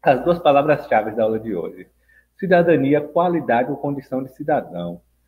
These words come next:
Condição de pessoa que, como membro de Estado, se acha no gozo de direitos que lhe permitam participar da vida política. Cidadão é quem participa da vida política.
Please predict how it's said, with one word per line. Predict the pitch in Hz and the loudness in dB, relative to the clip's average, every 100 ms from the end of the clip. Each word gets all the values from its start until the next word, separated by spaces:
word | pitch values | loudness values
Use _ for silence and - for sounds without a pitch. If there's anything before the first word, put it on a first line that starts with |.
| _ _ | _ _
Condição | - 170 170 - 180 | -2 0 0 -4 -2
de | 175 | -2
pessoa | 143 123 - 98 92 - | -2 -4 -6 -6 -6 -6
que, | 117 | -12
como | - 151 147 | -4 -2 -2
membro | 117 107 107 104 | -2 -2 -4 -6
de | 92 | -8
Estado, | 90 - - 85 82 - - _ _ _ _ | -12 -10 -8 -8 -10 -18 -20 _ _ _ _
se | 156 147 | 0 2
acha | 135 - | 2 0
no | 147 165 | -4 -4
gozo | - 123 151 156 | -2 0 2 0
de | 147 | -2
direitos | 143 151 98 95 95 92 _ - _ | -2 0 2 0 0 -4 _ -20 _
que | - | -4
lhe | 117 | -4
permitam | 120 120 101 98 104 107 | -2 -2 -2 -4 -8 -10
participar | - 127 135 _ - 120 104 101 | -8 -8 -8 _ -20 -12 -10 -10
da | 127 | -12
vida | 120 117 | -14 -16
política. | 120 135 92 87 - _ _ _ _ _ _ _ | -12 -10 -10 -12 -18 _ _ _ _ _ _ _
Cidadão | 170 160 147 156 | -2 0 2 0
é | |
quem | 156 156 | -4 -8
participa | 160 147 - 147 _ 151 - 160 | -8 -10 -12 -14 _ -16 -8 -4
da | 143 | -2
vida | 117 127 135 | -4 -6 -8
política. | - 107 85 - _ _ | -8 -10 -10 -18 _ _